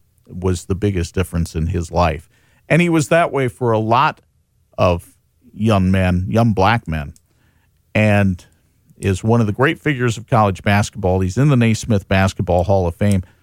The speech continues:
A lot of people forget John Thompson was a heck of an N B A player, too. He played on two Boston Celtics championship teams in the late fifties. So John Thompson passing away, that's a sad note for college basketball.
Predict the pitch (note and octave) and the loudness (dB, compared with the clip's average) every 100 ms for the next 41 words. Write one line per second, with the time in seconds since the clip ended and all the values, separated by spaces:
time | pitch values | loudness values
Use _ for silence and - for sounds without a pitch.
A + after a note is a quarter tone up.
0 | _ C#3+ A#3+ - D#3 B2 - G#2 A#2+ G#2+ | _ -2 0 -2 -4 -4 -6 -4 -2 2
1 | A#2 A#2 A#2 A#2+ - G#2+ F2+ F2 A#2 G#2+ | 2 2 2 0 0 -2 0 -4 -4 -4
2 | F#2 F2+ G2+ F2+ F2 A2+ - F2+ D#2 D2+ | -2 0 0 -2 -2 -2 -2 -4 -4 -4
3 | B2+ F#2 E2+ G#2+ G#2+ F#2+ F2 - E3 C#3+ | -2 -2 -2 -2 0 0 -4 -4 -4 0
4 | A2+ A2 - F#2+ F2 - C3+ - G2+ - | 2 0 -2 -6 -4 -2 -2 -4 -10 -10
5 | - - F#2 E2+ D#2+ - F2+ - - E2 | -18 -6 -4 -4 -8 -8 -8 -8 -6 -4
6 | D#2+ F2+ - _ _ _ _ _ - G2 | -4 -6 -12 _ _ _ _ _ -2 0
7 | F2 F2 E2 D#2+ - _ _ - - A2 | 0 -2 -4 -8 -12 _ _ -16 -4 -4
8 | A2 - B2+ - E2 C#2+ - _ _ _ | -4 -2 -2 -2 -8 -8 -18 _ _ _
9 | _ _ _ _ - - G#2 F2 E2 A2 | _ _ _ _ -14 -2 0 0 0 2
10 | C#3 C3 A#2 A#2 - E2 - G#2 G2+ - | 2 2 0 0 -4 -8 -2 0 0 0
11 | E2 E2 F2+ G2 G2 - E2+ - A2 G#2+ | -4 -2 0 0 0 -4 -6 0 2 2
12 | F#2+ G2 F2+ - E2+ E2 - _ _ _ | 0 -2 -2 -6 -8 -8 -10 _ _ _
13 | - G#2+ G#2+ F#2 - G#2+ G#2+ G#2 A2 E2 | -2 0 0 -2 -2 0 0 0 -6 -2
14 | E2 G2+ | 0 0